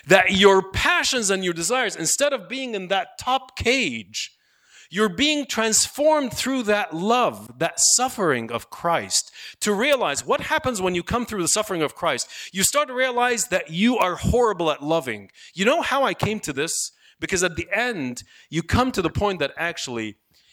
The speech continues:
if it was up to you to love, your own love as a human being is gonna end up in death.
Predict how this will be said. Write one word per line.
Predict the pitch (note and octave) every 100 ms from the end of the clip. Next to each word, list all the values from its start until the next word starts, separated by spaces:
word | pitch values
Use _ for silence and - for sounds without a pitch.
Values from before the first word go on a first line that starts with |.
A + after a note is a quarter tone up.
| _ _
if | - A3+ G#3+
it | G3+
was | F3+ - -
up | C#4 D4 - -
to | A3+
you | G3+ G#3 B3 G#3+ C3+ A2 - -
to | D#3
love, | C#3+ F3+ B3+ C#4+ D#4 - _ _ _ -
your | C#3+ A3 D4 C#4+ A#3
own | C4+ B3
love | A#3 G#3+
as | F#3
a |
human | D#3+ F3+ B3 B3
being | F#3 G#3+ C4 C#4+ D4 -
is | D#3+
gonna | D#3+ D#3+
end | E3
up | D#3 -
in | B2
death. | A2+ G#2+ - - -